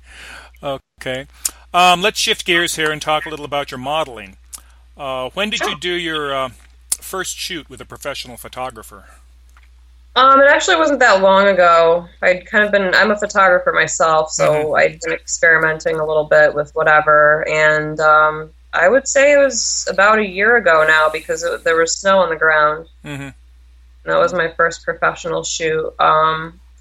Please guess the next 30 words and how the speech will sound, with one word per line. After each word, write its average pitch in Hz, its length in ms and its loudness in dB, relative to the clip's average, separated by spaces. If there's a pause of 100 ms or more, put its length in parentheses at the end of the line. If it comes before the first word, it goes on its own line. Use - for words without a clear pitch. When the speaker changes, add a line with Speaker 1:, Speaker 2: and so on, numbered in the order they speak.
Speaker 1:
That 143 120 -2
was 165 100 0
in 160 60 2
Speaker 2:
I 160 60 2 (100)
Speaker 1:
L 139 60 -4
A? 139 180 -8 (1080)
Speaker 2:
No, 170 300 4
these, 165 120 -2
Speaker 1:
Was 190 240 -4
it - 40 -14
Speaker 2:
these, 190 260 -2
all 180 200 4
my, 208 260 4
uh, 175 220 4
professional 165 600 -6
photography 156 560 -4
shoots 151 340 -12
were 151 100 -2
all 151 380 -2
in 160 100 -10
Massachusetts. 151 640 -6
Speaker 1:
Massachusetts, 117 500 -6
okay. 107 280 -20 (440)
Okay. - 180 -10
Speaker 2:
Um, 170 240 2
but 190 80 2
Speaker 1:
Um, 202 40 -2
Speaker 2:
yeah, 214 220 4
I 185 140 0
think 190 240 -4